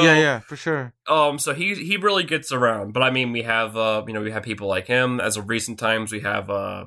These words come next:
Speaker 2: Pretty Boy Jackal or B X A Jackal or Broken Alliance Jackal, however you know him as. He's, uh, kind of a variety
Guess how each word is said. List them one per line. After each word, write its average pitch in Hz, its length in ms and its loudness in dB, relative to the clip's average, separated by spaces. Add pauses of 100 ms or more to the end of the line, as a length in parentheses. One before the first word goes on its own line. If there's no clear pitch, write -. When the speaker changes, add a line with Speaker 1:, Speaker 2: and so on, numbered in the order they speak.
(120)
Speaker 2:
Pretty 117 220 -2
Boy 110 220 -4
Jackal 110 440 0
or 98 540 -4
B 113 140 0
X 107 240 -2
A 107 120 -6
Jackal 101 560 -6
or 92 100 -10
Broken 98 360 -10
Alliance 98 280 -6
Jackal, 98 380 -6
however 98 320 -6
you 95 160 -10
know 92 240 -6
him 95 100 -8
as. 95 400 -6
He's, 95 320 -10
uh, 92 200 -6
kind 98 180 -8
of 95 100 -8
a 98 60 -10
variety 95 580 -6